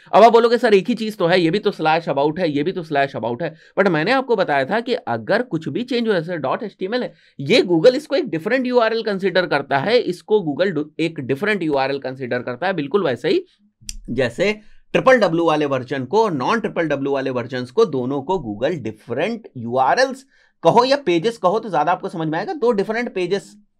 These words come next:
जो है वो कंसीडर करता है। तो अब आप बताओ मेरे को, यहाँ पर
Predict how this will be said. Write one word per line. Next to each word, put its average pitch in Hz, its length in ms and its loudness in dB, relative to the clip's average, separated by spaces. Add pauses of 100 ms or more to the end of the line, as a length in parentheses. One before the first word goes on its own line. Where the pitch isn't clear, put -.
जो 139 120 -4
है 139 120 0
वो 190 100 -2
कंसीडर 123 420 -6
करता 110 220 -10
है। 135 100 -10 (260)
तो 202 60 6
अब - 280 6
आप 240 120 8
बताओ 180 300 4
मेरे 165 180 2
को, 208 100 2
यहाँ 190 260 2
पर 226 140 -4